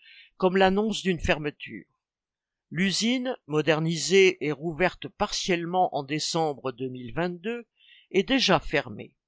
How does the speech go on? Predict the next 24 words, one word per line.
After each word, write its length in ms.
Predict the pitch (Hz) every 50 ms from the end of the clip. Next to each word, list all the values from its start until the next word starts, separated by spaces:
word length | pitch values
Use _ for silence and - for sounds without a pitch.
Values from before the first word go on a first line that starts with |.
| _ _ _ _ _ _ _ _ _ _ _
Les 140 | - 131 147
deux 140 | 139 175 208
cents 220 | 208 - 190 214
salariés 560 | - - 190 170 170 165 147 165 180 214 247 233
sont 180 | - 202 165
pour 160 | - - 151
l'instant 400 | 170 170 175 - - - 226 220
payés 380 | 214 - - 170 170 175 202 233
en 120 | 226 208
attendant 440 | 165 160 - - 165 170 160 185 202
la 100 | 190 156
décision 480 | 139 131 165 165 - - 147 147 170 156
définitive 880 | 143 147 147 - - 139 143 147 - _ - 233 247 247 214 214 214 - _ _ - - - - _
qui 100 | - 180
doit 180 | 180 175 214 214
être 320 | - 233 226 - - 190 170
prise 400 | - - - 233 240 233 - 208
en 80 | 170
fin 240 | 175 - - 147 139
de 100 | 135 127
mois. 320 | 123 120 113 104 117 - _ _ _ _ _ _ _ _ _ _ _ _ _ _ _ _ _ _ _
Nestlé, 680 | 131 151 160 156 - - - 185 185 185 202 202 214 - _ _ _ _ _ _
trust 420 | - - 156 165 175 - - - 156 120
richissime, 840 | 123 180 196 - - 185 160 - - - 165 170 185 202 202 185